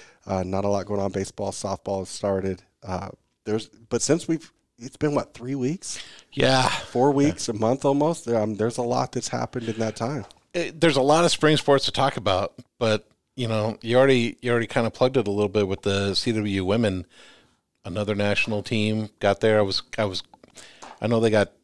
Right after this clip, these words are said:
Speaker 2: tripped up in the, in the first round, or I guess not tripped up. They were the sixth seed.
Speaker 1: Sixth seed.
Speaker 2: Uh, but I was hoping to, to get a, a first round upset, but I'm happy that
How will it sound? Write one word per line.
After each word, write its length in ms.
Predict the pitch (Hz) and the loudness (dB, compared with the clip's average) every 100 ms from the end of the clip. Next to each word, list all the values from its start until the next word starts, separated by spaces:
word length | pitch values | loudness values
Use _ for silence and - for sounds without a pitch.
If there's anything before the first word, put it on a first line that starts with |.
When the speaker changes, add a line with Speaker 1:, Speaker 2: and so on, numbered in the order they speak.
| _ _ | _ _
Speaker 2:
tripped 280 | - 117 113 | -2 0 2
up 180 | 104 - | 0 0
in 80 | |
the, 240 | 98 92 95 | -2 0 0
in 100 | 95 | -2
the 80 | 95 | 0
first 320 | 110 101 - | 2 0 0
round, 360 | 98 101 104 | 0 2 0
or 140 | 92 - | 0 0
I 60 | 120 | 2
guess 200 | 143 135 | 2 2
not 160 | 110 | 0
tripped 280 | - 110 - | 0 -2 2
up. 200 | 107 - | 0 2
They 120 | 110 | 2
were 180 | 95 95 | 2 0
the 120 | 90 | -2
sixth 840 | - - - - - - 113 - - | -4 -4 -4 -4 -4 -4 -4 -4 -4
seed. 180 | 104 90 | -2 0
Speaker 1:
Sixth 260 | 95 95 | 0 0
seed. 240 | 113 101 90 - - - | -2 -2 -4 -12 -20 -8
Speaker 2:
Uh, 440 | 92 92 90 85 87 | 2 4 4 2 -2
but 120 | 101 98 | -2 0
I 60 | |
was 140 | 92 107 | -2 -2
hoping 260 | 101 101 | -4 -4
to, 260 | 85 82 - _ - | -4 -4 -6 _ -20
to 80 | - | -8
get 160 | 95 | -4
a, 160 | 87 87 - _ _ | -4 -6 -10 _ _
a 60 | 101 | -10
first 280 | - 90 - | -6 -6 -6
round 200 | 87 82 | -6 -4
upset, 420 | 95 - 85 - | -4 -2 -2 -2
but 240 | 85 82 - _ _ _ _ | -6 -6 -10 _ _ _ _
I'm 160 | - 78 | -10 -8
happy 340 | 87 92 95 | -4 -4 -4
that 260 | 82 82 | -4 -4